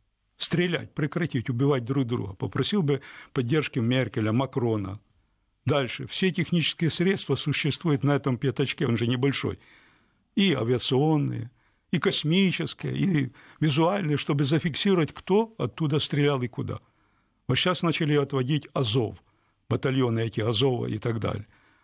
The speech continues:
В том числе и националисты провоцировали. Но они же провоцировали не по своему усмотрению, кто-то давал указания. Кому-то нужна эта площадка.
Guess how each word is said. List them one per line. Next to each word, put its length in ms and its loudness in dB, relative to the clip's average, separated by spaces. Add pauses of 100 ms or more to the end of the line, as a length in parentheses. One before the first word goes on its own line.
(140)
В 120 -20
том 160 4
числе 240 2
и 40 4
националисты 720 2
провоцировали. 800 0 (320)
Но 120 2
они 160 4
же 120 2
провоцировали 640 2
не 140 2
по 320 0
своему 500 2
усмотрению, 640 0
кто-то 260 -2
давал 320 0
указания. 640 -2 (500)
Кому-то 440 4
нужна 380 2
эта 180 -4
площадка. 600 -2